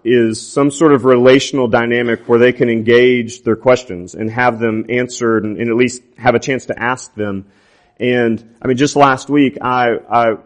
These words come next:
took a guy, and he doesn't even like coffee, but I love coffee. So we went and, and got coffee at this fancy little coffee shop in Tulsa, and we walked around downtown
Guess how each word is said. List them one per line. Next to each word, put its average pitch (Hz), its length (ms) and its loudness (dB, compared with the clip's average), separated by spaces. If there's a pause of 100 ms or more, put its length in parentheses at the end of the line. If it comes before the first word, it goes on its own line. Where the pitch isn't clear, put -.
(140)
took 160 180 -2
a 139 60 2
guy, 123 300 0
and 113 120 -2
he 131 80 -2
doesn't 127 160 4
even 120 140 0
like 117 200 0
coffee, 113 360 2
but 104 100 0
I 107 120 6
love 113 260 4
coffee. 104 340 0
So 131 220 0
we 131 100 2
went 147 240 4 (920)
and, 135 340 0
and 120 320 -4
got 143 240 4
coffee 139 380 2
at 120 100 -2
this 120 240 -2
fancy 135 400 -4
little 127 160 2
coffee 127 300 0
shop 120 220 0
in 120 60 -8
Tulsa, 127 300 -2
and 117 80 0
we 123 80 2
walked 131 320 6
around 127 320 0
downtown 123 720 -4